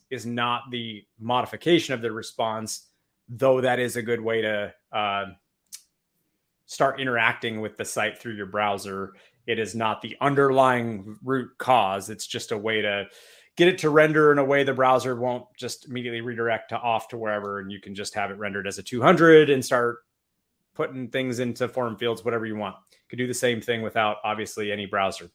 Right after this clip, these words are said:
So, but what I think that's important to, to highlight is that this should be a part of people's tests for sure, if it, if it isn't, where, you know, you, you analyze response lengths. I mean, this is kind of back to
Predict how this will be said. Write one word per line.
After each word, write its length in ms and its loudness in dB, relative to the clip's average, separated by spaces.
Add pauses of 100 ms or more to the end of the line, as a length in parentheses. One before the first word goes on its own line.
(200)
So, 320 4 (1040)
but 260 6
what 100 4
I 80 6
think 140 0
that's 160 -2
important 460 -4
to, 160 -2 (380)
to 80 -4
highlight 460 4
is 140 -2
that 240 -2 (200)
this 120 -4
should 160 -2
be 100 0
a 60 2
part 200 0
of 60 -6
people's 300 -4
tests 260 0
for 140 -6
sure, 300 -2
if 100 -8
it, 400 -6
if 100 -8
it 100 0
isn't, 340 -6 (800)
where, 440 4 (160)
you 100 -2
know, 200 0
you, 400 -4
you 180 -6
analyze 540 0
response 480 -2
lengths. 360 -6
I 40 -6
mean, 320 -4
this 160 -4
is 100 -8
kind 180 0
of 120 -6
back 220 2
to 240 -4